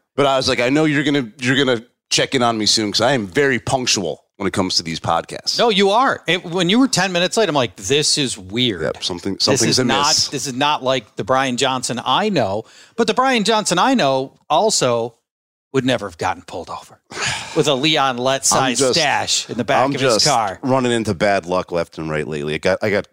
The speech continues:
Speaker 1: good things on the horizon, hopefully. But, uh,
Speaker 2: Yeah, like, the scales will balance out,
Speaker 1: yeah.
Speaker 2: right?
Speaker 1: I'm gonna go
Speaker 2: Yeah,
Speaker 1: buy
Speaker 2: like
Speaker 1: the,
Speaker 2: this podcast.
Speaker 1: I'll go buy some lotto tickets after this.
Speaker 2: There you go. Last week, we broke down the offseason winners.
Speaker 1: Mm-hmm.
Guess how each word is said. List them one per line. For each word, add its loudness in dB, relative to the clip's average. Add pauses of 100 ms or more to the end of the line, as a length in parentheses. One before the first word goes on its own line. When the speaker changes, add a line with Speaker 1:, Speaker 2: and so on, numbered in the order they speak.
Speaker 1:
good -4
things -4
on 0
the -14
horizon, -4
hopefully. -12 (520)
But, -8
uh, -6
Speaker 2:
Yeah, 0 (100)
like, 0
the -2
scales 0
will -2
balance -2
out, -2
Speaker 1:
yeah. -4
Speaker 2:
right? -4 (160)
Speaker 1:
I'm -2
gonna 2
go 4
Speaker 2:
Yeah, 2
Speaker 1:
buy 4
Speaker 2:
like 0
Speaker 1:
the, -2
Speaker 2:
this -2
podcast. 0
Speaker 1:
I'll 0
go 4
buy 2
some -4
lotto 0
tickets -8
after -6
this. -8
Speaker 2:
There -2
you -4
go. -2 (400)
Last 2
week, 2
we 2
broke 0
down 0
the 2
offseason -2
winners. 0 (520)
Speaker 1:
Mm-hmm. -6